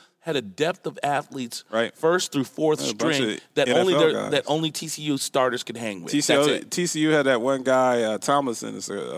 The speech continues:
Speaker 2: uh,
Speaker 1: The wide
Speaker 2: uh,
Speaker 1: receiver?
Speaker 2: uh, uh, he's a corner.
Speaker 1: Oh, yeah, but the wide receiver is a
Speaker 2: And they had the
Speaker 1: beast.
Speaker 2: one little, he's little beast. He's like five eight.
Speaker 1: Who?
Speaker 2: I
Speaker 1: The
Speaker 2: mean,
Speaker 1: wide
Speaker 2: he's
Speaker 1: receiver,
Speaker 2: like
Speaker 1: the six-foot-four wide receiver.
Speaker 2: Oh, I don't know who that is,
Speaker 1: Yeah,
Speaker 2: but,
Speaker 1: man.
Speaker 2: uh,
Speaker 1: He,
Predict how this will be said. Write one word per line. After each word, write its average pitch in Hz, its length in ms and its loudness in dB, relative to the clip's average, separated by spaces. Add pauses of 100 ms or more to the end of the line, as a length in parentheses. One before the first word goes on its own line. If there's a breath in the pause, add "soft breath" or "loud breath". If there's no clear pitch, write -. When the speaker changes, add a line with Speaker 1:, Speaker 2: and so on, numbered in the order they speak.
Speaker 2:
uh, - 20 -6
Speaker 1:
The 110 100 0
wide 117 240 4
Speaker 2:
uh, 127 40 -2
Speaker 1:
receiver? 165 280 0
Speaker 2:
uh, 95 360 -6
uh, - 20 -10 (200)
he's 135 220 -2
a 107 100 -2
corner. 98 540 -2
Speaker 1:
Oh, 120 80 0
yeah, 104 160 2
but 95 140 -4
the 110 80 4
wide 143 240 4
receiver 117 340 -2
is 92 60 -2
a 117 60 -2
Speaker 2:
And 123 60 2
they 135 60 4
had 139 160 4
the 120 60 4
Speaker 1:
beast. 120 100 -2
Speaker 2:
one 127 220 2
little, 127 260 2
he's 170 220 -2
little 214 340 -2 (160)
beast. 190 360 0
He's 190 100 -14
like 190 160 -4
five 185 280 -4
eight. 185 280 -2 (140)
Speaker 1:
Who? 202 100 -2
Speaker 2:
I 180 60 2
Speaker 1:
The 156 40 2
Speaker 2:
mean, 131 100 4
Speaker 1:
wide 160 120 8
Speaker 2:
he's 190 140 2
Speaker 1:
receiver, 214 160 2
Speaker 2:
like 165 80 2
Speaker 1:
the 127 40 0
six-foot-four 220 540 0
wide 165 240 4
receiver. 139 260 0
Speaker 2:
Oh, 139 300 6
I 113 160 6
don't 113 100 -2
know 110 80 0
who 101 60 2
that 101 160 2
is, 95 120 -4
Speaker 1:
Yeah, 113 300 4
Speaker 2:
but, 110 60 0
Speaker 1:
man. 101 220 -2
Speaker 2:
uh, 98 40 -4
Speaker 1:
He, 135 160 -4